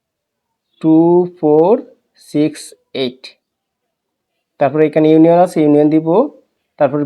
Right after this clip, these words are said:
বির মানটা লিখব। বির মানটা আমাদের হচ্ছে থ্রি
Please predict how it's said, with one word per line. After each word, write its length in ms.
বির 200
মানটা 300
লিখব। 180
বির 280
মানটা 320
আমাদের 360
হচ্ছে 300
থ্রি 160